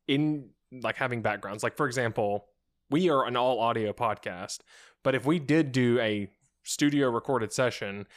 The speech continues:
it might actually lend to our credibility just a teensy bit to get some bookcases with fake books in them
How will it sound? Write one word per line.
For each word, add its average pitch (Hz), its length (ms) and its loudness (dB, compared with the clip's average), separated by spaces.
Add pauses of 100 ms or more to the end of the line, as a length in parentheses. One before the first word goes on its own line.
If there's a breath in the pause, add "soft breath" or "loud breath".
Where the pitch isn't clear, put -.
(180 loud breath)
it 175 160 0
might 156 220 0
actually 139 360 0
lend 127 200 0
to 123 60 2
our 123 100 2
credibility 120 540 0
just 131 260 -4
a - 40 -10
teensy 135 440 -6
bit - 220 -2
to 123 80 -6
get 127 180 -6
some 104 220 -8
bookcases 135 640 -4
with 107 140 -4
fake - 320 -4
books 117 260 -2
in 139 140 0
them 147 300 -2